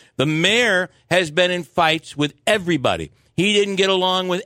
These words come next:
anyone through, through his entire tenure. He's always been at odds with everyone.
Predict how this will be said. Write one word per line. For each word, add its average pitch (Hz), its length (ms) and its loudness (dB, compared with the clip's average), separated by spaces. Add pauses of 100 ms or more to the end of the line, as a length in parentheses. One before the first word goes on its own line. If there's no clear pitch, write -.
(100)
anyone 160 720 0
through, 214 300 -4
through 196 440 -4
his 196 120 -2
entire 220 360 -2
tenure. 262 540 -4 (300)
He's 190 260 0
always 247 360 0
been 202 160 0
at 185 100 -2
odds 156 320 0
with 165 120 -2 (140)
everyone. 151 720 -2